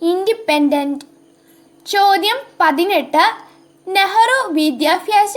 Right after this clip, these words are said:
ആവശ്യാർത്ഥം എത്രാമത്തെ വയസ്സിലാണ് ഇംഗ്ലണ്ടിലേക്ക് പോയത്? നെഹ്റു വിദ്യാഭ്യാസ ആവശ്യാർത്ഥം എത്രാമത്തെ വയസ്സിലാണ് ഇംഗ്ലണ്ടിലേക്ക്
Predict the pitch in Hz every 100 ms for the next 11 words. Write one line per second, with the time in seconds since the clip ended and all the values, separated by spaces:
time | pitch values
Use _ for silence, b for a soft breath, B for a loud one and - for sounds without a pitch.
0 | 403 294 277 320 403 349 269 277 294 -
1 | - 311 - - 440 466 466 480 320 285
2 | 262 277 392 370 277 269 285 247 247 262
3 | 311 330 330 320 262 415 415 269 240 240
4 | 247 240 - - B B B - 294 269
5 | 180 330 320 285 - 330 370 381 403 403
6 | 392 480 - 285 269 269 330 349 277 233
7 | 262 269 B B _ 339 349 349 440 440
8 | 453 480 508 453 294 285 294 330 480 440
9 | 302 262 330 - 254 285 302 392 403 381
10 | 285 254